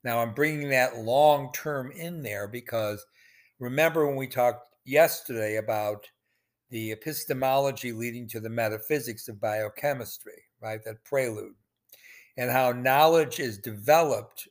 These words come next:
in the biochemical systems has to do with using categorical logic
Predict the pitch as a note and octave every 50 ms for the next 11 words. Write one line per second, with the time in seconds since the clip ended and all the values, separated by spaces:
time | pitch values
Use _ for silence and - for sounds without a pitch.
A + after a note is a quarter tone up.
0 | _ - C3+ C3 C3 C3+ C3 A#2 B2 A2+ A2 A2 A2 A2+ A2 - - B2 A#2+ A#2
1 | A2 - A2 G#2 - - - D#3 - - - - - _ _ - - - - _
2 | _ _ _ _ _ _ _ _ _ _ _ _ _ _ - C#3+ C#3+ D3 C#3 -
3 | - - C3+ A2+ G#2+ B2+ B2+ B2 A#2+ A#2 A#2 C3 C3 - B2 A2+ A2+ - - B2
4 | B2+ B2 B2 A#2 A#2 A#2+ A#2 A2+ A2 G#2+ A2 A2 - - C3 C3 B2 B2 A2 B2
5 | A#2+ A#2 A2+ A2 - - G#2+ G2 G2+ A#2+ C#3+ E3+ F#3 F3+ C#3+ - - - G#2+ A2
6 | _ _ -